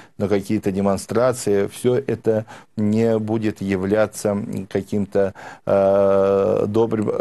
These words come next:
результатом, потому что это будет вызывать, э, внутреннее, внешнее противостояние нам, и в то же время мы будем пребывать в таком возбужденном злом состоянии. А если мы будем приобщаться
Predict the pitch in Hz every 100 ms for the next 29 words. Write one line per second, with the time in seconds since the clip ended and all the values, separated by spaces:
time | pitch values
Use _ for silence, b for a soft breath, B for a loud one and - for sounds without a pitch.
0 | 110 107 98 104 104 92 92 92 - 95
1 | 95 101 - 95 95 98 107 113 101 101
2 | 98 95 - B B - 98 98 98 101
3 | 95 - - 107 104 98 98 98 98 98
4 | 101 104 92 107 139 139 113 110 107 110
5 | 107 101 107 143 147 - 104 - 92 -
6 | 98 - 101 98 95 95 95 92 90 B
7 | B - - 120 110 104 104 104 101 98
8 | 110 107 123 104 - B - 104 101 95
9 | 98 90 92 107 - - - 107 98 90
10 | 92 90 - 110 110 104 101 95 104 98
11 | - 98 - 98 95 92 92 - 101 101
12 | 117 117 113 113 107 107 104 - 131 127
13 | - 104